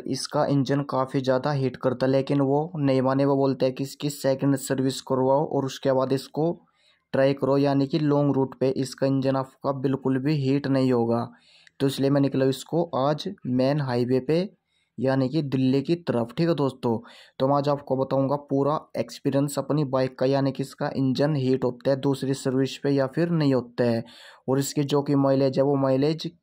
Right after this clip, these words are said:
क्या रहने वाली है। तो दोस्तों, जो कि इसकी माइलेज थी, यानी कि पहले इसकी माइलेज थी वो करीब पैंतीस से छत्तीस किलोमीटर की। दोस्तों, हमने लिया इसमें तेल डलवा,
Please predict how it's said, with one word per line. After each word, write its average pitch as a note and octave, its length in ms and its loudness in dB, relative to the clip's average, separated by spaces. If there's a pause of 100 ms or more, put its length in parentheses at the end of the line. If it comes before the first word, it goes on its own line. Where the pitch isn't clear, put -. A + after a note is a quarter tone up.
क्या D#3 360 0 (200)
रहने C3+ 360 2
वाली B2+ 340 0
है। A2+ 220 0 (500)
तो D3 60 0
दोस्तों, F3 360 0
जो E3 160 0
कि D#3 80 -2
इसकी D#3 320 -4
माइलेज C#3+ 400 2 (100)
थी, C#3+ 100 2
यानी C#3 220 2
कि D3+ 160 -2
पहले C3+ 360 0
इसकी - 360 -4
माइलेज C3 340 0 (100)
थी C3+ 40 2
वो C3+ 140 2
करीब D3 360 0 (800)
पैंतीस C3+ 360 0
से E3 360 0 (220)
छत्तीस D3+ 560 -4
किलोमीटर B2 500 0
की। A2+ 260 0 (1160)
दोस्तों, D#3+ 520 0
हमने D3 200 4
लिया D3+ 260 4
इसमें D3+ 320 0 (120)
तेल D3 380 2
डलवा, B2 600 0